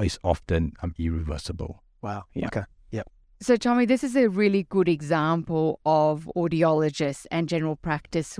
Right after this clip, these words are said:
Speaker 3: working very closely together. And as an audiologist, I know it is so important that we you know, when we get those referrals from you, that we really manage that with so much respect,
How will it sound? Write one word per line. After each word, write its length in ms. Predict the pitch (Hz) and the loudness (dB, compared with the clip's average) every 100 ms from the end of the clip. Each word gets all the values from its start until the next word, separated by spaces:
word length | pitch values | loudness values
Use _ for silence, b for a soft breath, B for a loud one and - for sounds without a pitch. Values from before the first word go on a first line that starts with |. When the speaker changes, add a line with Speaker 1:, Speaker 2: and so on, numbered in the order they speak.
| - | 0
Speaker 3:
working 460 | 185 180 - 165 | 4 4 2 -4
very 240 | 156 156 147 | -2 -2 -4
closely 540 | - 151 143 - 156 | -4 -4 -4 -4 -4
together. 640 | 139 151 160 147 147 127 - _ _ _ - | -4 -4 0 0 0 -4 -8 _ _ _ -4
And 840 | 180 185 175 175 175 175 170 170 - _ | 0 2 2 2 2 2 0 -2 -6 _
as 200 | 175 180 | 0 0
an 100 | 175 | 0
audiologist, 720 | 170 160 156 156 147 151 160 - | 0 0 2 2 0 -2 -6 -4
I 140 | 156 | -2
know 380 | 165 170 170 170 | 0 2 2 2
it 140 | 160 - | 2 0
is 220 | 151 147 | -6 -6
so 220 | - 143 | -6 -4
important 800 | 143 143 160 156 147 156 135 143 _ _ _ | -4 -6 -6 -6 -6 -6 -6 -10 _ _ _
that 440 | - 156 175 156 - | -8 0 2 0 -4
we 680 | 151 170 165 160 156 151 156 _ _ _ - | -4 0 2 2 0 0 -4 _ _ _ -4
you 140 | 175 | -2
know, 180 | 160 147 | 0 0
when 260 | 165 196 | 0 2
we 140 | 180 156 | 2 0
get 260 | 175 156 | -2 -4
those 260 | - 151 151 | -2 -2 -2
referrals 720 | 151 143 147 143 139 139 - | -6 -6 -4 -2 -2 -6 -10
from 400 | - - 156 151 | -12 -4 -2 0
you, 280 | 147 151 143 - B - | -2 -2 -2 -4 B -4
that 200 | - 170 | -2 0
we 280 | 170 156 - _ _ _ _ - | 0 0 -2 _ _ _ _ -6
really 460 | 180 208 214 196 | -2 2 2 2
manage 400 | 165 151 151 147 | 0 0 0 -2
that 160 | - - | -4 -6
with 140 | 156 | -6
so 160 | 151 165 | -2 -2
much 240 | 160 151 - | 0 -4 -6
respect, 600 | 147 - 180 247 - - | -8 -2 2 2 0 -14